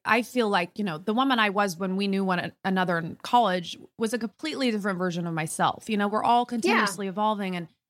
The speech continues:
Speaker 1: and, and sh-, being shaped into who we are. And I think that n-, probably never changes unless you want it to, but I don't, I, I would,
Speaker 2: Right.
Speaker 1: I'm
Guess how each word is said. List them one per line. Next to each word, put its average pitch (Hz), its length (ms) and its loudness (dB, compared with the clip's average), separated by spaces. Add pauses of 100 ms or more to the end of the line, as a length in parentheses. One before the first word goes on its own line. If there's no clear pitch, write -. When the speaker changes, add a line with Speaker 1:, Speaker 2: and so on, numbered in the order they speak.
(240)
Speaker 1:
and, 190 400 -2
and 180 260 -2
sh-, - 200 -4 (200)
being 202 180 4
shaped 190 440 0
into 185 220 0
who 180 260 2
we 175 200 2
are. 226 260 2
And 214 120 2
I 214 100 2
think 226 200 0
that 226 120 0
n-, 214 240 2 (300)
probably 262 400 2
never 185 220 4
changes 254 500 2
unless 220 340 4
you 202 80 0
want 185 260 2
it 466 100 0
to, 170 260 0
but 196 160 2
I 196 140 6
don't, 330 260 0
I, 254 180 2
I 262 200 2
would, 247 40 2
Speaker 2:
Right. 247 200 4
Speaker 1:
I'm 247 240 0